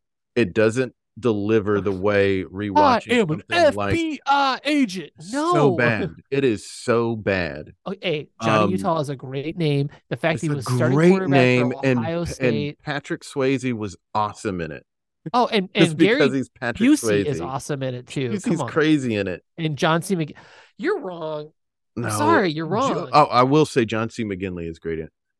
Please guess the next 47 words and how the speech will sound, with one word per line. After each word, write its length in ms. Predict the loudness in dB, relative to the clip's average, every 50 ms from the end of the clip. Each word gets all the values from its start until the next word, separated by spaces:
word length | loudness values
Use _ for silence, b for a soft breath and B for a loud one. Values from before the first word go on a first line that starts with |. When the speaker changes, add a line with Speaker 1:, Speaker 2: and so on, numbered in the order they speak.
| _
Speaker 2:
He's 120 | -10 -4 -4
Speaker 1:
But 140 | -4 -4 -2
the 60 | -2
Speaker 2:
great 100 | 0 2
in 40 | 4
it. 20 | 4
Speaker 1:
movie 340 | 4 4 4 4 2 -2 -4
do-, 340 | -6 -4 -2 0 0 0 0 0
is 260 | 0 -2 -2 -2 -4 -8
not 480 | -8 -6 -4 -4 -4 -4 -6 -8 -10 -12 _ _ _
a 160 | -6 -6 -6
good 600 | -6 -10 _ -10 -8 -6 -6 -6 -8 -10 -12 -16 _ _ _
movie. 760 | -12 -10 -6 -6 -4 -4 -4 -4 -4 -6 -10 -12 -12 -16 -20 _ _ _ _ _ _ _
It 120 | 0 2
is 180 | 2 0 2 0
a 140 | -2 -2 2
Speaker 2:
You 180 | 2 2 4
just 220 | 6 4 4 4 2
don't 120 | 2 2
Speaker 1:
bad 40 | 2
Speaker 2:
like 220 | 2 2 2 2 2
movies 380 | 2 2 4 4 2 0 -2
Speaker 1:
movie. 60 | -2
Speaker 2:
directed 380 | -2 0 0 0 0 -2 -4 -2
by 140 | 0 -2 -2
women. 500 | -2 -2 -4 -4 -4 -8 -14 -16 -14 -4
That's 240 | -4 -4 -4 -4 -8
'cause 180 | -10 -8 -6 -6
you 80 | -4 -2
don't 160 | -2 -4 -4
support 340 | -8 -6 -4 -4 -4 -2 -2
women. 240 | -4 -4 -4 -6 -8
I 120 | -6 -2 0
Speaker 1:
That 120 | 2 4
Speaker 2:
get 60 | 4 2 2
Speaker 1:
is, 0 |
Speaker 2:
it. 100 | -2 -8 _ _ _ _ b b b b
Speaker 1:
we 200 | -2 0 0 0
saw 400 | 0 0 0 2 4 4 4 4 4
everyone 460 | 4 4 4 2 0 -2 -2 -4 -4
who 180 | -2 -2 0 0
is, 140 | 0 0 0
like, 280 | 0 0 0 -4 -8 _ _ _ _
all 140 | -14 -12 -6
these 220 | -6 -6 -6 -6
names, 340 | -6 -4 -4 -2 -4 -4 -4
like, 280 | -4 -6 -6 -6 _